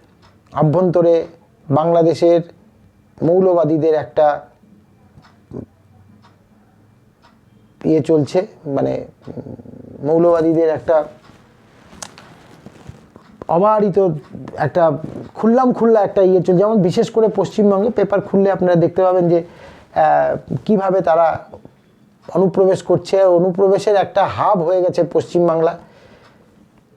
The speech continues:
তো যাই হোক, আমার আজকের উদ্দেশ্য ছিল যে এরা কি মা-, ভারত, ভারতবর্ষ কি, পাকি-, বাংলাদেশ কি মনে রেখেছে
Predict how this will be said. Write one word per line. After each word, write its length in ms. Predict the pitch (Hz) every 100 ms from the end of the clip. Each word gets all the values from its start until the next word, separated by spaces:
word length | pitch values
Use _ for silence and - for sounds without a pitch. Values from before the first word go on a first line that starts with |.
| _ -
তো 80 | 190
যাই 260 | 233 240
হোক, 180 | 254 262 - _ -
আমার 420 | - 185 202 208 196
আজকের 480 | 180 170 196 190
উদ্দেশ্য 440 | 180 165 156 170 196
ছিল 280 | - 196 196
যে 200 | 190 190
এরা 240 | 175 185
কি 240 | 180 202
মা-, 260 | 170 160 160
ভারত, 380 | 131 151 175 - - -
ভারতবর্ষ 600 | - 147 165 165 170 -
কি, 280 | 180 - - - -
পাকি-, 280 | 135 127 165
বাংলাদেশ 500 | 143 160 170 175 175
কি 120 | 185
মনে 260 | 156 156 170
রেখেছে 420 | 160 180 -